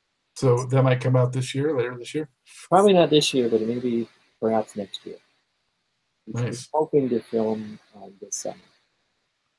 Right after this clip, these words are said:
Speaker 2: As movies goes, we haven't, but,
Speaker 1: Yeah.
Speaker 2: but, uh, that's a little different beast from the record world, but, um, yeah, the idea is hopefully that next year.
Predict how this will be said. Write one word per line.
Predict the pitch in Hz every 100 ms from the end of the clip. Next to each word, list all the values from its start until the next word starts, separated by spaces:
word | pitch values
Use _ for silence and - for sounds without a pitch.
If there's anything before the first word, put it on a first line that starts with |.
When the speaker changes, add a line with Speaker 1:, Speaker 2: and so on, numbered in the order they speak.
| _ -
Speaker 2:
As | 110
movies | 127 139 131 123
goes, | 123 117 110 - - _ _ _ _ _ _ _ _ _ _ -
we | 113
haven't, | 104 101 98 _ _ -
but, | 101 - _ _ _ _
Speaker 1:
Yeah. | 113
Speaker 2:
but, | 104 101
uh, | 101 101 98 110 _ _ _ _ _ _ _ 101 110
that's | 104 - -
a |
little | 113 107
different | - 110 110 104
beast | 113 110 -
from | 104
the | 104
record | 104 104 - -
world, | 101 104 98 -
but, | 95 _ _ _ _
um, | 104 101 95 _
yeah, | 131 110 - -
the | 113
idea | 113 113 107
is | 104
hopefully | - 101 - 104
that | 92
next |
year. | 95 92 _ _ _ _ _ _ _ _ _ _ _ _ _